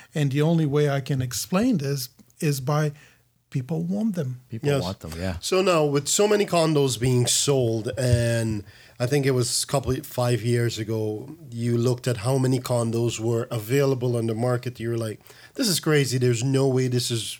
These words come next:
Speaker 3: really gonna be the next big thing."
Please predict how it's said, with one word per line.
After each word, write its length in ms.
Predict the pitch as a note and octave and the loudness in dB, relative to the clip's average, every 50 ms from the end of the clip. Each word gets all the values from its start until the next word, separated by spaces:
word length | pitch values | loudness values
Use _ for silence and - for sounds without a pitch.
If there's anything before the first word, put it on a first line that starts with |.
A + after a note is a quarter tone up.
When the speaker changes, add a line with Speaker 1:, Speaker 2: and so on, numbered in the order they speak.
| - _ _ - - _ - | -16 _ _ -20 -20 _ -6
Speaker 3:
really 360 | B2 C3 D3+ D3+ D3 C#3 C#3 | -2 2 2 4 4 2 2
gonna 240 | C3 C#3+ B2+ B2+ B2 | 2 2 0 0 0
be 180 | A#2+ B2 A#2+ | 0 -2 -2
the 120 | A#2+ A2+ A2+ | -2 -2 -2
next 360 | A2+ A2+ A#2+ A2 - - - - - | -2 0 -2 -2 -4 -6 -10 -6 -4
big 180 | B2+ A#2+ - - - | -4 -4 -4 -6 -16
thing." 520 | - - - - D3+ D3+ C#3 A2+ G2 E2+ | -20 -14 -4 0 2 4 4 2 0 -4